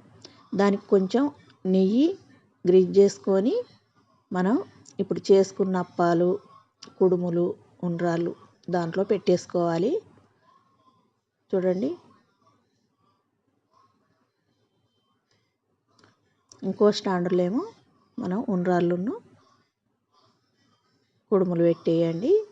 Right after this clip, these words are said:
అట్లా పెట్టేసుకొని మనం ఆ దాంట్లో ఇడ్లీ పాత్రలో ఒక హాఫ్ లీటర్ దాకా వాటర్ వేయండి. ఒక గ్లాస్ దాకా వేసి వాటర్ కొద్దిగా వేడైనాక మనం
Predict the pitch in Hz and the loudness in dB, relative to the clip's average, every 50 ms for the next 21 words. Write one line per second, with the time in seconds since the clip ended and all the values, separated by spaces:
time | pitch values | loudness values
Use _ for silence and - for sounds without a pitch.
0 | - 302 - - - 185 - 185 175 180 - 185 185 180 - - - 185 180 202 | -16 -18 -12 -8 -6 -6 -2 -2 -4 -2 -2 -2 -2 -4 -4 -6 -4 -4 -2 -2
1 | 294 453 480 _ _ _ _ _ _ _ _ _ _ _ _ _ _ - - 180 | -4 -8 -8 _ _ _ _ _ _ _ _ _ _ _ _ _ _ -12 -8 -6
2 | 170 170 175 175 175 165 165 175 175 170 160 165 - 220 269 349 370 - _ _ | -4 -4 -2 -2 -4 -2 -2 -2 -2 -2 -4 -4 -4 -4 -4 -4 -6 -10 _ _
3 | _ _ _ _ _ _ _ _ _ _ _ _ _ _ _ _ _ _ _ _ | _ _ _ _ _ _ _ _ _ _ _ _ _ _ _ _ _ _ _ _
4 | _ _ _ _ _ _ _ _ _ _ _ _ _ _ _ _ _ - 190 175 | _ _ _ _ _ _ _ _ _ _ _ _ _ _ _ _ _ -4 -4 -2
5 | 170 185 185 - 214 208 208 202 - 185 180 175 202 262 320 320 311 - _ _ | 0 0 0 0 0 0 0 0 -2 -2 0 0 0 -2 -2 -6 -8 -12 _ _
6 | _ - 175 170 - - 240 247 - - - - 165 165 - - 175 175 170 - | _ -8 -8 -8 -6 -4 -4 -4 -6 -6 -8 -8 -8 -6 -4 0 0 0 0 0
7 | 180 185 185 180 175 - - 254 254 220 185 - 196 196 175 175 175 175 170 175 | -2 -2 -2 -2 -2 -2 -2 -2 -2 -2 -2 -2 -2 -2 0 0 0 0 -2 -2
8 | 226 269 285 247 - 185 175 180 180 175 175 170 - - 180 170 165 - - 302 | -4 -4 -4 -4 -6 -4 -2 -2 -2 -2 -2 -4 -6 -6 -6 -6 -6 -6 -6 -6
9 | 403 480 - - _ - _ _ _ _ _ _ _ _ _ _ _ _ _ _ | -6 -8 -10 -14 _ -20 _ _ _ _ _ _ _ _ _ _ _ _ _ _
10 | _ _ _ - 185 185 185 185 185 - - 311 349 392 - - - - _ _ | _ _ _ 0 4 4 4 4 2 0 0 0 0 0 0 -4 -16 -20 _ _
11 | _ _ _ _ _ _ - 190 185 175 - - 190 - 196 190 202 190 180 175 | _ _ _ _ _ _ -2 -2 0 0 -2 -4 -4 -4 -2 0 2 2 2 4
12 | 175 175 180 180 185 185 185 190 269 302 330 320 285 247 240 | 4 4 2 2 0 -2 -4 -8 -6 -6 -4 -2 0 0 0